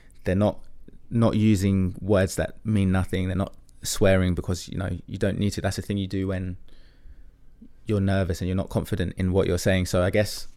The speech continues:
um, yeah, I, I try to, it's, it, as much as possible, I'm trying to say, like, this is, this is it. Um, there's this, this thing I've talked with a lot of friends about. Um, I feel like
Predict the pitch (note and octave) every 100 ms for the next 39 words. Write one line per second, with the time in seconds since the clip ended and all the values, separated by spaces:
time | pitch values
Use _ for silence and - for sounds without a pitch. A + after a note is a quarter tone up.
0 | - G2+ G2 F#2+ F2+ F2+ F2+ - - -
1 | - - - - - - - - - -
2 | - - - - - G#2 F#2 - G2 -
3 | G2+ - F#2+ F#2 F#2 F2+ - - - -
4 | - - - - - - - - - -
5 | C3+ - C3 C3 - - - - - -
6 | - C#3+ A#2+ B2 A2+ D3 B2+ G#2+ G2 A2
7 | G#2 A2+ G2+ F#2 - - - - - _
8 | - - - - - A#2+ - F#2 - -
9 | - A#2+ G2+ F2+ F#2+ - - - F#2+ F#2
10 | F2+ F2 F#2 - - - - G#2+ G2 -
11 | - - - - A#2+ G#2+ C3+ G#2 G2+ F#2
12 | G2+ F#2 - G2 F2+ E2+ - - G2+ F#2
13 | F2 - - - F#2+ F2+ F2 F2 F2 -
14 | - - - - - - A2 F#2+